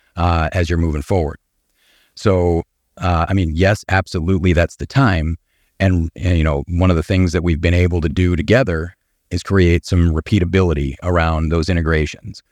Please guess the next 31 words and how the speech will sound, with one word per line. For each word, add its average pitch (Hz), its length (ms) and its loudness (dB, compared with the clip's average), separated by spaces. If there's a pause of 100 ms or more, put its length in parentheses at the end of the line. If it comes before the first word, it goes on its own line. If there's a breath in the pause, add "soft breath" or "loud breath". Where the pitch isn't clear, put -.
(160)
whether 82 520 0
it's 82 180 -2
a 80 120 2
shipper 107 580 -2 (120)
T 107 160 0
M 98 100 2
S 98 300 0
or 82 60 -4
E 90 120 2
R 90 80 0
P, 92 400 0 (300)
uh, 85 400 0
whether 85 280 0
it's 80 100 -2
a 82 40 -4
brokerage 95 720 0
system, 87 720 -2
and 87 240 0
be 85 160 2
able 85 160 0
to 80 80 -4
say, 98 200 0
"Hey, 98 140 4
look, 90 280 -2 (200)
regardless 104 460 0
of 92 100 -2
what 95 200 0
that 92 140 0
workflow 85 640 -4
is, 87 460 2 (400)
these 87 420 0